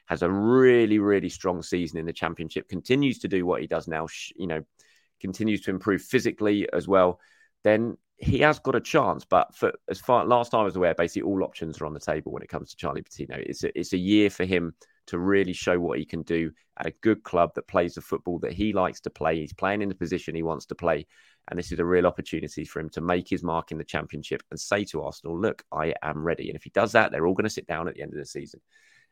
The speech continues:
and decide what the best pathway is for that. So,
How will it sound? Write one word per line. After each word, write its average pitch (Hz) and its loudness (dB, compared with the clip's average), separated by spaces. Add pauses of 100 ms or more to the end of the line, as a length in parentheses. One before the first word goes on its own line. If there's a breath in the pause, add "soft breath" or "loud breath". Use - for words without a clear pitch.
(120 soft breath)
and 76 -8
decide 76 -4
what 65 -8 (280)
the - -20
best - -8
pathway 73 -8
is - -10
for - -14
that. 65 -6
So, - -2